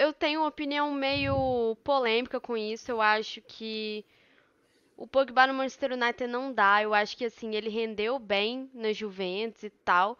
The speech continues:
Agora, tipo, no Manchester United, e a-, e aí já junta com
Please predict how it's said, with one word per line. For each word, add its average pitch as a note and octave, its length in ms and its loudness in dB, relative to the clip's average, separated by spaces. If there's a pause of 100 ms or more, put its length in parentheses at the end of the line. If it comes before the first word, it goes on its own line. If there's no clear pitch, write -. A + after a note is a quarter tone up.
(440)
Agora, A3 520 4
tipo, G#3 520 -6 (800)
no C4 200 2
Manchester C#4 680 0
United, A#3+ 420 2 (100)
e E3+ 140 0
a-, G#3 180 6
e F#3+ 160 -6
aí A#3+ 300 0
já B3 300 6
junta B3+ 520 -4
com A#3 680 -2